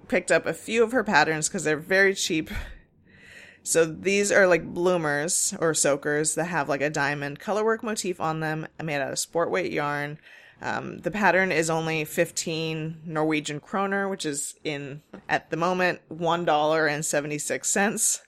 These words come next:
And so I purchased this one and a few other, like, romper and little, like, s-, shorts patterns. I'm just, like, a sucker for, like, a little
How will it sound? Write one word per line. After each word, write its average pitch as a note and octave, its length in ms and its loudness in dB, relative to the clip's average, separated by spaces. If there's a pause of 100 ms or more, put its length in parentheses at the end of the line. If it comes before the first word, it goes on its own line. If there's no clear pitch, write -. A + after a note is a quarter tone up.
(560)
And E3 160 -4
so F3+ 140 6
I E3 80 10
purchased F#3+ 640 0
this F#3+ 280 0
one F#3 440 -4
and D3 260 -2
a D3+ 60 -4
few A3 280 -6
other, D3+ 440 0
like, C3+ 180 -2
romper C#3+ 800 -4 (560)
and C3+ 260 -8
little, C3+ 260 -4
like, - 160 -4
s-, - 300 -6 (800)
shorts - 500 -6
patterns. F3 640 -4 (540)
I'm D#3+ 160 -6
just, F#3+ 160 -2
like, G3 140 0
a E3+ 80 0
sucker D#3+ 340 -2
for, C#3+ 180 -6
like, C3+ 240 -2 (240)
a - 80 -8
little C3+ 460 -4